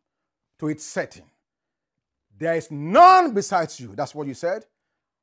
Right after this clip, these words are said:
You said, "You are the Lord, and there's no other." And so, Father, in this hour, we acknowledge you just like that. Thank you, Father God,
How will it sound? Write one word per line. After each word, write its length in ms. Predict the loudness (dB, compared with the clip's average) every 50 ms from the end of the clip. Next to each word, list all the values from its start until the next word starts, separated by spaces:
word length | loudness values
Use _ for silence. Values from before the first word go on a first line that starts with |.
| _ -20
You 80 | -20 -14
said, 200 | -10 -10 -10 -8
"You 140 | -4 0
are 140 | 0 0 0
the 140 | 0 -2 -2
Lord, 400 | 2 4 4 4 4 2 -2 -8 _ _ _ _ _ -16
and 140 | -14 -12 -12
there's 180 | -12 -14 -12
no 220 | -10 -10 -10 -10 -12
other." 220 | -16 -20 -20 -20 _ _ _ _ _ _ -20
And 100 | -20 -18
so, 100 | -16 -12
Father, 220 | -6 -4 -4 -4
in 80 | -4 -6
this 160 | -10 -12 -14 -16
hour, 240 | -18 -18 -20 -20 -20 _ _ _ _ _ _ _
we 160 | -12 -10 -8
acknowledge 800 | -6 -6 -6 -6 -8 -12 -8 -4 -2 -2 -2 -2 -4 -6 -8 -14
you 140 | -20 -20 -20 _ _ _ _ _ _ _ _ _ _ _ _ _
just 320 | -12 -10 -10 -10 -10 -14
like 220 | -16 -16 -16 -16 -18
that. 260 | -20 -20 -20 -20 _ _ _ _ _ _ _ _ _ _ _ _ _ _
Thank 280 | -10 -6 -6 -6 -6 -10
you, 80 | -14 -14
Father 280 | -14 -16 -16 -16 -18
God, 140 | -20 -20